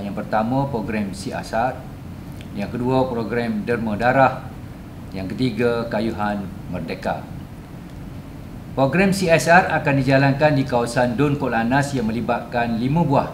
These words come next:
rumah pelajar yang telah dikenal pasti bagi membaiki kerosakan yang terdapat di rumah pelajar masing-masing, khususnya pembaikan dari segi pendawaian elektrik dengan menggunakan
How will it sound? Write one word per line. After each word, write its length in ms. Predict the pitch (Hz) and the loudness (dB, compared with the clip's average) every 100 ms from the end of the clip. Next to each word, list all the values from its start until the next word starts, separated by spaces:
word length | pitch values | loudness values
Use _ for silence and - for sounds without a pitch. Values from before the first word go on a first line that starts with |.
| - | -8
rumah 320 | - 110 113 - | -6 -4 -2 0
pelajar 400 | 107 110 135 131 | 0 4 4 4
yang 100 | 107 | 2
telah 160 | 113 101 | -2 -4
dikenal 240 | 104 101 | -4 -4
pasti 480 | 101 113 - 143 139 | 0 -2 0 2 2
bagi 320 | 117 110 107 | 2 0 0
membaiki 480 | 107 101 120 131 151 | -2 0 2 2 -2
kerosakan 800 | 135 117 110 113 - 131 147 151 - - - - - - | -4 -6 -4 -6 2 4 4 0 -8 -12 -12 -12 -10 -6
yang 100 | 107 | -4
terdapat 560 | 110 92 120 135 - | 0 0 2 2 0
di 80 | 113 | -4
rumah 320 | 107 113 113 - 117 | -4 -4 -4 -4 -2
pelajar 260 | 110 113 | 0 0
masing-masing, 960 | 107 98 104 101 - 147 147 143 - - - - | -2 -2 -4 -4 0 0 -2 -6 -10 -12 -14 -2
khususnya 560 | 156 147 143 135 131 | 0 0 0 2 2
pembaikan 560 | 123 110 123 135 135 123 | 2 2 4 4 2 0
dari 160 | 117 | 0
segi 320 | - 113 113 117 | -2 -4 -2 -2
pendawaian 640 | - 120 113 110 110 107 | -2 0 4 4 2 -2
elektrik 480 | 101 107 107 131 135 | -4 -4 -2 -4 -4
dengan 240 | - 107 | -4 -2
menggunakan 720 | 104 107 117 151 139 120 117 | -2 -2 2 2 2 0 0